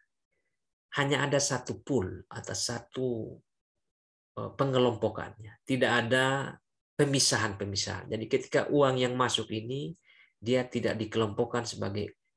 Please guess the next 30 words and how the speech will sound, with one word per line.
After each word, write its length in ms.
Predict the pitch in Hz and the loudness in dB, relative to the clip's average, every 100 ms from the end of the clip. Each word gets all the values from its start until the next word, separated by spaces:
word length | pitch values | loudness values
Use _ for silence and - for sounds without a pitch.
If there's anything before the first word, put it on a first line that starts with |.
| _ | _
"Oh, 160 | 107 | -2
ini 240 | 120 131 120 | -2 -2 0
gabungan 560 | 113 104 113 117 120 | 0 0 0 -2 -2
uang 400 | - 107 107 113 - - | 0 -2 -2 -10 -16 0
P 40 | 107 | 2
B 60 | 107 | 2
I, 240 | - 104 95 - | 0 -2 -6 -8
kemudian 480 | 107 107 113 113 | -8 -4 -2 -2
ini 320 | 117 120 127 127 - - _ | -2 -4 -4 -6 -16 -20 _
gabungan 560 | 107 101 110 120 117 | -8 -6 -2 0 -2
uang 400 | - 110 110 107 | -4 -2 -2 0
P 80 | 110 | -2
B 120 | 107 | 0
I 120 | 107 110 | 0 0
daerah, 480 | 101 104 113 104 92 - | 0 2 2 0 -2 -8
kemudian 280 | - 101 110 | -12 -6 -4
ini 160 | 117 104 | -4 -2
gabungan 560 | 107 104 110 117 117 - | -2 -2 0 0 -2 -6
uang 400 | 110 110 107 110 - - - - _ _ | -2 0 0 -4 -14 -20 -20 -20 _ _
P 40 | 110 | -2
N 160 | 104 | 0
S, 240 | 85 120 - | 0 2 0
pekerja 400 | 95 104 104 101 | -2 0 2 2
swasta 400 | 110 113 - 117 | 2 0 0 0
bukan 340 | 110 95 104 95 | 0 0 -2 -2
pekerja," 480 | 107 101 110 98 | -4 0 2 2
atau 240 | 95 - 110 | -2 -4 -2
ini 160 | 117 | -2
gabungan 560 | 113 104 110 117 113 113 - _ _ _ - _ _ _ _ _ _ _ _ _ | -2 -2 0 2 0 -2 -10 _ _ _ -20 _ _ _ _ _ _ _ _ _
uang-uang 720 | - 110 104 110 120 117 120 | -2 0 2 2 4 2 -2